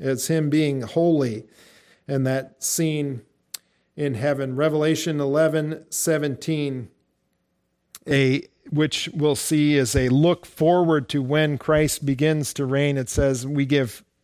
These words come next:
you thanks, O Lord God, the Almighty, who are and who were, because you have taken your great power and have begun to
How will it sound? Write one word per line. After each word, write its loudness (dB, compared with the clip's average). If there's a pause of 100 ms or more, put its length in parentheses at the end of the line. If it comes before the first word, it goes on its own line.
(100)
you 0
thanks, 0
O 2
Lord 2
God, 2
the 0
Almighty, 0
who -2
are 2 (400)
and 2
who 2
were, 2 (380)
because 2
you 2
have -2
taken 2
your 2
great 2
power -2 (380)
and 0
have 0
begun 0 (220)
to -4